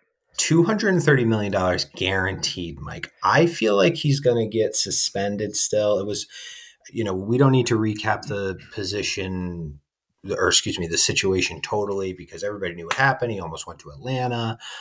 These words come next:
um, almost went to Carolina too. I think Atlanta,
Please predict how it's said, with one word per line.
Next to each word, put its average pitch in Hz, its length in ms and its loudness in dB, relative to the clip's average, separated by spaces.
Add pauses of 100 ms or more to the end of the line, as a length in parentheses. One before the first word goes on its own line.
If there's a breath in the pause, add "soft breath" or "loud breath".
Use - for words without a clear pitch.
(160 loud breath)
um, 87 540 0
almost 139 240 4
went 104 140 0
to - 40 -8
Carolina 98 640 2
too. 104 560 0
I 82 80 0
think - 220 2
Atlanta, 82 580 -4